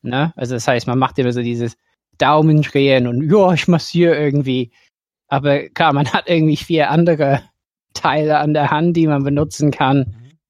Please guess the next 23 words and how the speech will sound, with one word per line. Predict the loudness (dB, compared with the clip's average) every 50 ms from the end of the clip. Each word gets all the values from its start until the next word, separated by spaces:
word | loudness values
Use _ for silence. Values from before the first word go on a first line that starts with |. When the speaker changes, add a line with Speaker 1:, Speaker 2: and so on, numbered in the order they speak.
| _ _ _ -6
Speaker 1:
Und, | -4 -4 -2 0 0 0 0 0 0
äh, | 2 2 4 4 2 2 0 -4 -8 _ -20 -20 -16
äh, | -12 -12 -12 -12 -14 -16 -20 -20 _ _ _ _ _ _ _ _ _
das, | -10 -10 -8 -8 -10 -10
das, | -12 -12 -12 -12 -12 -14 -16 _ _ _ _
das | -8 -8 -6 -2 -2
macht | -2 -2 -2 -2
schon | -2 -2 0 0
was | 0 -2 -2 -6 -8
<laughs> | -10 -6 -4
aus, | -4 -4 -4 -6 -8 -10 -10 -12 _ _ _ _ -20 -16 -12 -6
wenn | -2 -2 2
Leute | 2 2 2 2 0
ein | -2 -2
bisschen | 0 0 0 0 0 2
wissen, | 0 0 -2 0 0 0 0 -2 -4 -8 -18 -20 -20 -20 _ _ _
was | -2 -2 -2
für | -2 -4 -2 0
Anatomie | 0 2 2 2 2 2 0 0 2 2 4 4 4 4 2 2
die | 2 0 0 0
benutzen | 0 0 0 0 -2 -4 -4 -4 -4 -2
und | -2 -2 -2 -2
womit. | -4 -4 -4 -4 -6 -8